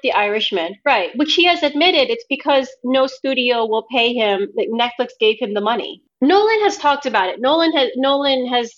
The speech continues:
has, Nolan's recent comments have both been mostly critique.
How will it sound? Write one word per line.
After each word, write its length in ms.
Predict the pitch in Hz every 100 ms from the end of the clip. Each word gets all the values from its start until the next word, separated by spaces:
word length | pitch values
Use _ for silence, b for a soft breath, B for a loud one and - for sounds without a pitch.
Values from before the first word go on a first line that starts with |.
| -
has, 420 | 220 208 202 _ _ _
Nolan's 720 | 269 302 320 320 277 - - -
recent 340 | 220 254 254 -
comments 480 | - 220 196 196 -
have 200 | 214 202
both 260 | 220 214 -
been 180 | 208 214
mostly 420 | 226 254 - 247 226
critique. 480 | 208 202 185 -